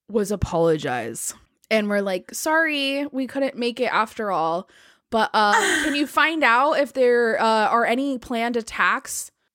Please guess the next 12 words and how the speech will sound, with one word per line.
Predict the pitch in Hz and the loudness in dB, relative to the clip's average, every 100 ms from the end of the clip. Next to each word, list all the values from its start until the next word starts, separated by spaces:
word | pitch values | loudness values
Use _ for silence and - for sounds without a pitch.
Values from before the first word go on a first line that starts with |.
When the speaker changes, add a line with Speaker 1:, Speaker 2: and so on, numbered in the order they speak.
| _ - | _ -8
Speaker 1:
taking | 285 277 269 262 | -6 -4 -4 -2
place | 269 269 262 - - | 0 0 -2 -4 -6
here | 262 233 247 | -2 0 0
and | 233 | 0
there?" | 208 196 226 294 320 - | 0 -2 -2 -4 -6 2
Like, | 247 226 | 2 2
they | 285 | 0
were | 277 302 | -2 -4
still | - 233 226 | -4 -2 -2
working | 262 415 605 508 | -2 -4 -4 -2
with | 269 | 0
her. | 190 - - | 0 -4 -10